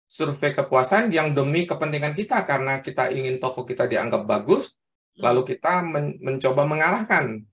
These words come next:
Speaker 1: mengarahkan responden kita itu ya. Tidak itu maksudnya.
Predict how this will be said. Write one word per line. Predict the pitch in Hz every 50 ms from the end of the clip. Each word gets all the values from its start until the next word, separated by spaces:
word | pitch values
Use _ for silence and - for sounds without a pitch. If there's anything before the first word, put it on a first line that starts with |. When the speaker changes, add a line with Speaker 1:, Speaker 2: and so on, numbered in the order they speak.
| _ -
Speaker 1:
mengarahkan | 127 123 123 127 123 123 127 123 - 120 120 123 123 120 117 -
responden | - 113 117 117 - - - 120 117 117 117 117 117 110
kita | - - - - 123 113 107
itu | 120 120 - 127 123
ya. | 151 190 - - _ _ _ _ _ _ _ _
Tidak | - 147 143 - 160 160 156
itu | 147 180 160
maksudnya. | 147 143 143 - 156 143 - 120 113 107 -